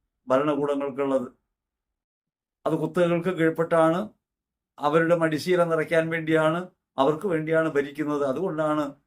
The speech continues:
സമ്പന്നർ സമ്പന്നരാവുകയും ദരിദ്രർ കൂടുതൽ ദരിദ്രരായി തീരു-,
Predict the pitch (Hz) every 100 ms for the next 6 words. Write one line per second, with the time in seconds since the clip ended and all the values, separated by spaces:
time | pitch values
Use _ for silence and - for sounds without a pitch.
0 | _ 143 139 143 147 143 156 139 156 156
1 | 143 143 143 143 123 120 _ _ - 135
2 | 139 143 151 147 143 143 143 139 143 147
3 | 151 151 147 147 143 143